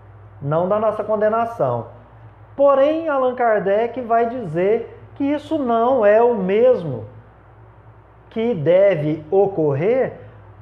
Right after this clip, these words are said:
com aqueles que são ou se mostram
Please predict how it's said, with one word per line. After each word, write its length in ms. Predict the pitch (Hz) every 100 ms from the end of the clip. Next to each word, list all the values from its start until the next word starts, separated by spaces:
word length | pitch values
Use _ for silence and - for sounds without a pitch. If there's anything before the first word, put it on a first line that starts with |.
| -
com 220 | 269 277
aqueles 880 | 311 320 269 262 247 247 285 - - - - - - -
que 160 | - 269
são 380 | 269 - 208 196
ou 160 | 180
se 180 | 208 269
mostram 680 | 233 185 202 233 - 294